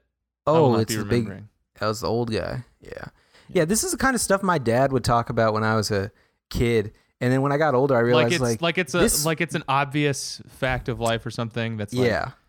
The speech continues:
Speaker 1: immutable and universal to know about.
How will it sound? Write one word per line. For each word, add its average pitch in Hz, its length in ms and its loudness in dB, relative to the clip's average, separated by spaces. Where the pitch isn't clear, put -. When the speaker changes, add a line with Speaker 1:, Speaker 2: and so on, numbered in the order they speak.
Speaker 1:
immutable 127 840 0
and 107 400 -2
universal 107 580 -2
to - 120 -10
know 95 260 -4
about. 92 360 -12